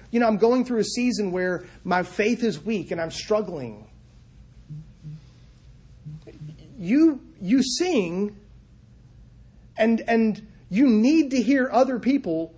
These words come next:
singing, and that encourages you. It strengthens you in your faith. When someone around you sings, "My faith looks up to thee,"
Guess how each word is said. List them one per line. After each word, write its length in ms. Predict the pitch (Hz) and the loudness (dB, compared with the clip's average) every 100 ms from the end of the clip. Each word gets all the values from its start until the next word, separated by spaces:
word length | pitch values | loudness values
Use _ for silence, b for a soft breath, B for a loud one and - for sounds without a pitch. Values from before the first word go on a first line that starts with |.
| - | -18
singing, 760 | - - 285 226 151 156 160 - - - - - - - - - | -8 -2 0 0 -2 -8 -12 -16 -20 -20 -20 -20 -20 -20 -14 -2
and 140 | 214 | 0
that 100 | 233 | 2
encourages 1120 | 226 214 - 262 269 247 165 175 170 151 - b b - | 0 -2 -4 -4 -2 -2 -2 0 -2 -4 -12 b b -12
you. 400 | 151 165 147 143 | -4 -2 -2 -2
It 120 | 147 | -6
strengthens 680 | - - 240 262 226 185 165 | -8 0 2 2 2 0 0
you 400 | 175 170 165 - B - | -2 0 0 -4 B -8
in 580 | 170 180 180 180 165 - - - - | -2 2 2 0 -4 -8 -20 -20 -20
your 260 | 170 180 170 | -4 0 0
faith. 420 | - 170 156 139 | 0 0 0 2
When 160 | 202 208 | 4 4
someone 280 | 277 269 233 | 4 4 4
around 500 | 196 202 226 262 202 | 4 2 2 2 2
you 140 | 226 | -2
sings, 520 | - 254 247 196 165 B B | -2 0 2 2 -2 B B
"My 320 | 165 175 220 | -2 0 2
faith 380 | 214 214 214 208 | 0 -2 -2 0
looks 280 | 202 208 214 | 0 0 0
up 240 | 202 - | -6 -6
to 120 | 170 | -8
thee," 300 | 143 127 104 | -6 -8 -12